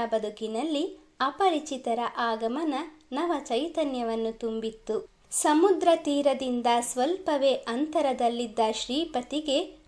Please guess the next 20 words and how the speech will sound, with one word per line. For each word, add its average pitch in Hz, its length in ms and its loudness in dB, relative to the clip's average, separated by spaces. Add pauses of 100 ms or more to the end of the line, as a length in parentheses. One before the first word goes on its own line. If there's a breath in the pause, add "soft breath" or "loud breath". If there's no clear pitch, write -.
(100)
ಕ್ಷಮಾಳ 311 580 2
ಮನೆಯನ್ನು 233 640 0
ತಲುಪಲು 240 920 -2
ಹೆಚ್ಚಿನ 330 520 -2
ಸಮಯವೇನೂ 233 1040 -4
ಬೇಕಾಗಲಿಲ್ಲ. 226 920 -2 (460)
ಇತ್ತ 233 280 -4 (460)
ಅಹಲ್ಯಾದೇವಿಯವರನ್ನು 254 1500 0
ಕರೆದುಕೊಂಡು 247 720 -2
ಹೋಗಲು 247 480 0 (220 loud breath)
ಅವರ 311 300 2 (160)
ಹುಡುಗ 262 260 -2 (120)
ಬಂದೇ 254 420 0
ಬರುತ್ತಾನೆ 240 680 -2
ಎಂದು 240 460 -2
ಮೊದಲೇ 254 480 0
ತಿಳಿದಿದ್ದ 240 640 -6
ಕ್ಷಮ 294 380 0 (400 loud breath)
ಶ್ರೀಪತಿಗೂ 285 840 -2
ಸೇರಿ 277 540 -4